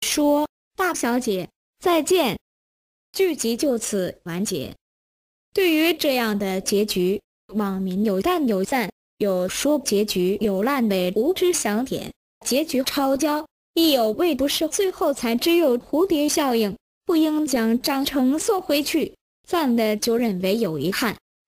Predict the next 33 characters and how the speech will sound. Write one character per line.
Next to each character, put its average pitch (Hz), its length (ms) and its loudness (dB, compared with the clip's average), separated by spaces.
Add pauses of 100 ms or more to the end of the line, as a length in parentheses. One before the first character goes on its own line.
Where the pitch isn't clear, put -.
都 330 80 4
是 339 180 2
极 196 300 -2
特 240 240 -4
别 202 460 -2
和 226 260 0
凄 359 340 0
美 214 200 0
的 190 120 0
的 220 180 0
结 208 260 0
局， 190 360 -2 (280)
令 247 340 2
观 285 260 0
众 294 280 2
难 196 240 -2
忘， 269 200 -2 (320)
结 254 200 0
局 226 340 0
意 240 320 2
义 185 60 0
深 214 340 0 (800)
长， 196 440 0 (300)
发 349 300 0
人 220 240 2
深 349 320 0
省， 160 340 -4 (300)
一 427 120 4
点 277 220 0
都 381 160 0
不 285 160 2
烂 277 300 0
尾。 165 200 -4